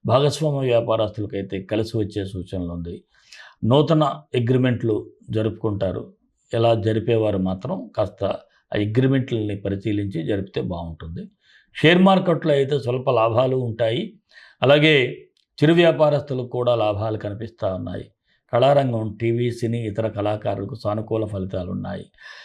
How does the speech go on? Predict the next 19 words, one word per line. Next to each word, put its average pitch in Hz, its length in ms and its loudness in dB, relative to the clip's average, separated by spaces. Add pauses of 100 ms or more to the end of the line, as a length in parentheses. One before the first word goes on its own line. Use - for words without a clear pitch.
(240)
విద్యార్థులైతే 135 680 2 (220)
ఇప్పుడిప్పుడే 127 520 -2
చదువు 113 300 0
మీద 110 200 -2
ఫోకస్ 107 380 -6
చేయటం, 95 320 -6 (560)
ఆ - 100 -2 (220)
ఫోకస్ 120 400 0
చేయటం 113 340 -2
వల్లనే 104 300 -2 (260)
పోటీ 110 220 0 (100)
పరీక్షల్లో 98 540 -4
విజయాలు 104 400 -2 (100)
కూడా 95 160 -2 (100)
సాధించేటువంటి 98 840 -8
పరిస్థితులు 98 460 -6
ఉన్నాయి. - 240 -4 (380)
ఆరోగ్య 175 400 6
విషయంలో 151 380 0